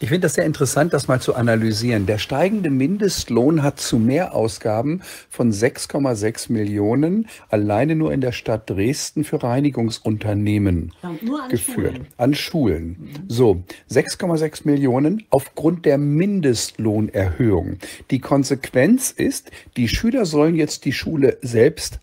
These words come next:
Speaker 1: sauber machen. Also die Reinigungsunternehmen verlieren ihren Auftrag. Jetzt frage ich mich, was haben die Mitarbeiter von den Reinigungsunternehmen, von dem Mindestlohn, der von der Politik angeordnet wurde,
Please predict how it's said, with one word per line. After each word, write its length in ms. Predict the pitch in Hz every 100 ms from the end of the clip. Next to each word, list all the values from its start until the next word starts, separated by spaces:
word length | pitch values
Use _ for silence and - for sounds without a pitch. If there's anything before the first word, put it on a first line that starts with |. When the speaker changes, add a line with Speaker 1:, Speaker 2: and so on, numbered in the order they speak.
| -
Speaker 1:
sauber 340 | 151 151 170
machen. 480 | 165 160 196 240 247
Also 200 | 127 123
die 120 | 135 135
Reinigungsunternehmen 1000 | 123 156 170 165 - 151 139 135 147
verlieren 460 | 151 120 120 127 135
ihren 240 | 107 107
Auftrag. 560 | - 98 - - 151 226 - - -
Jetzt 140 | 139 -
frage 260 | 120 135
ich 80 | 147
mich, 200 | 147 143
was 180 | 127 -
haben 240 | 147 160
die 100 | 135
Mitarbeiter 840 | 120 165 202 131 117 107 101 175 262 _ - - -
von 280 | - 190
den 140 | 226 220
Reinigungsunternehmen, 1300 | 160 147 143 120 104 - 107 104 107 113 143 190 190 -
von 320 | - - 175 175
dem 180 | 147
Mindestlohn, 760 | 131 139 160 170 - 147 190 220
der 100 | 170
von 160 | - 156
der 80 |
Politik 540 | 151 156 135 - 147 -
angeordnet 720 | 123 135 123 135 147 156 -
wurde, 340 | 143 170 208